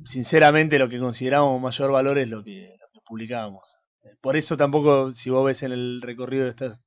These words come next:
todos los números que editamos, hemos llevado muy pocas polémicas o discusiones de, de, de internet, así más internas, sino que lo, lo que editamos es otra cosa,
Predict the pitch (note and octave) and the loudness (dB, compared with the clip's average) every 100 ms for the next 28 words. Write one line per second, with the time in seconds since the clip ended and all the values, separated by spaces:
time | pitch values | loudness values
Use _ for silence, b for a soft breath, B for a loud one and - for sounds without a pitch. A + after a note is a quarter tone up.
0 | _ C3+ C3 B2+ C3 B2 B2+ C3+ C#3+ C#3 | _ -8 -8 -6 -10 -10 -8 -4 -4 -6
1 | - B B B B B - C#3+ C3+ - | -10 B B B B B -10 -8 -6 -2
2 | C#3+ C#3+ D3 C3 D#3 C#3+ D3 - _ _ | 0 0 -2 0 2 2 0 -2 _ _
3 | _ - C3 C#3 D3+ D3+ C#3 A#2 B2+ A#2+ | _ -4 0 4 2 2 -2 -4 -6 -8
4 | A#2+ B2 C#3+ C#3 C3 A2 - C#3+ B2 A2 | -8 -8 -4 -2 -4 -8 -18 -18 -14 -14
5 | F#2 A#2 B2 B2 A#2 - A#2+ A2+ A#2 C3 | -14 -14 -12 -12 -12 -18 -16 -12 -6 -4
6 | C3 D3+ D3+ C#3+ _ B2 - B2+ A#2+ B2+ | 0 2 0 -2 _ -18 -16 -14 -16 -14
7 | A#2+ C3+ C#3+ C3 - A#2+ B2 A#2+ A2+ A2 | -8 -6 -6 -10 -14 -14 -14 -12 -12 -14
8 | F#2+ F2+ G#2+ _ _ _ _ A2+ A2 A2+ | -18 -20 -20 _ _ _ _ -20 -14 -12
9 | A#2 C3+ B2+ - A#2 A2 A2+ G2+ - | -4 -4 -4 -10 -12 -10 -10 -12 -20